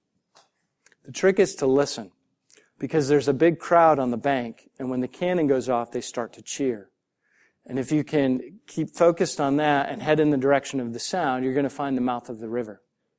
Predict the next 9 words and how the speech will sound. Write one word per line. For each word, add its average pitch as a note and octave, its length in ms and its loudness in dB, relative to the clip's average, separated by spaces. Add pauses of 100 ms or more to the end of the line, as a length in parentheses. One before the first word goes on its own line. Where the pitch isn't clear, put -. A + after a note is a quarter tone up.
(640)
Right? - 220 -20
That's D3+ 200 -12
how F3 120 -2
Hebrews D#3 380 0
eleven C3 380 -2
works B2 340 -2
to C3+ 100 -6
a B2 60 0
degree. A#2 380 -4